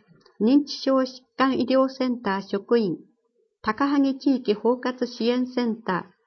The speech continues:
ー、電話九八四の三零零一。文化体育館日高アリーナ、五月十日水曜、午前十時から十一時三十分。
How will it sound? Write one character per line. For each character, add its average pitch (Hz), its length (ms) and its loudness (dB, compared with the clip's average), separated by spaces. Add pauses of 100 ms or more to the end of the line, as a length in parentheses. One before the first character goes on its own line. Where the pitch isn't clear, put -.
(140)
ー、 180 40 -10
電 254 220 4
話 247 260 2 (120)
九 277 200 0
八 277 380 -2
四 220 280 0
の 175 260 -4
三 262 380 0
零 233 260 2
零 202 300 2
一。 - 360 -10 (1160)
文 294 240 4
化 285 140 4
体 269 240 2
育 262 200 -10
館 190 240 -2
日 202 160 -4
高 247 380 0
ア 226 80 0
リ 233 180 0
ー 202 40 -2
ナ、 180 180 -2 (320)
五 269 120 4
月 240 320 0
十 226 200 2
日 233 160 -4
水 226 360 -2
曜、 214 280 2 (460)
午 262 200 8
前 233 220 2
十 247 200 4
時 214 140 -2
か 190 140 0
ら 185 160 0
十 233 180 2
一 269 200 -2
時 220 120 0
三 214 300 -2
十 233 120 4
分。 180 380 0